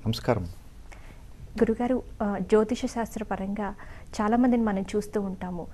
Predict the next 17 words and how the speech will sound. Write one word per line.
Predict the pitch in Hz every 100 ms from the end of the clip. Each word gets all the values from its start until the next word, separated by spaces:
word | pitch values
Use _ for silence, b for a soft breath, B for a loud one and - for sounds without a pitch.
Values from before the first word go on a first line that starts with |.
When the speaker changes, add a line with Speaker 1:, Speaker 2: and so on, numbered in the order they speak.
| b
Speaker 2:
వివాహం | 196 208 226 214 226 -
ఆలస్యం | 196 196 226 - 240
కావటం, | 220 196 190 202
ఈ | 220
మధ్య | 226 208 233
కాలంలో | 233 240 233 220 233
చాలా | - 214 196 220 220 - -
ఈ |
సమస్యను | 214 208 202 240 214
ఎదుర్కోవటం | 196 - 208 208
జరుగుతుంది. | 208 190 190 202 196 180 -
చాలా | 185 180
మంది | 180 180
కూడా | 190 170 - b b b b b 202
వివాహం | 220 233 226 208
ఆలస్యం | 190 190 196 214
కావడము, | 202 175 175 180 180 196